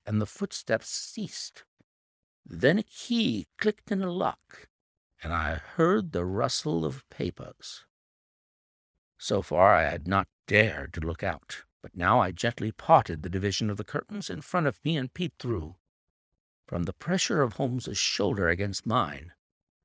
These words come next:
I knew that he was sharing my observations. Right in front of us, and almost within our reach, was the broad, rounded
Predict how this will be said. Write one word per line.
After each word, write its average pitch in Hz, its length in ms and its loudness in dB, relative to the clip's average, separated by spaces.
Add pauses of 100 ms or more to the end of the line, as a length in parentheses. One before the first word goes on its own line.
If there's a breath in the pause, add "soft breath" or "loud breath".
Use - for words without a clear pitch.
I 85 280 -6
knew 117 460 0
that 82 160 -6
he 92 140 -6
was 90 200 -6
sharing 85 720 0
my 82 320 -4
observations. 85 1080 -2 (920)
Right - 520 2 (120)
in 185 300 0
front - 440 -4
of - 140 -6
us, - 460 -8 (140)
and 87 140 -6
almost 185 640 0
within 156 400 0
our 202 260 0
reach, 208 600 -2 (720)
was 95 220 -4
the 92 120 -2
broad, 113 680 10
rounded 151 760 4